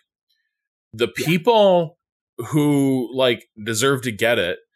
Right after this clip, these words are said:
Speaker 1: are going to look like people that do not traditionally scan as, like, villains or monsters in movies, right? Like, it's going to be a lot of, like, dragging the wizard out from behind the curtain,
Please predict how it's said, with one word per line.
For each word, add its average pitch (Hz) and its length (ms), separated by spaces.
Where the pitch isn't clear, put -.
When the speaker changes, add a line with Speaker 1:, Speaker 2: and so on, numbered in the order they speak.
Speaker 1:
are 135 140
going 131 300
to 156 60
look 147 200
like 131 160
people 143 360
that 123 120
do 123 180
not 135 300
traditionally 165 680
scan 120 520
as, 120 200
like, 113 200
villains 110 340
or 113 60
monsters 95 580
in 95 220
movies, 101 680
right? 95 340
Like, 120 280
it's 123 180
going 143 360
to 147 40
be 120 140
a 110 80
lot 104 260
of, 104 140
like, 104 200
dragging 127 480
the 123 80
wizard 123 340
out 107 180
from 117 120
behind 110 340
the 101 60
curtain, 101 500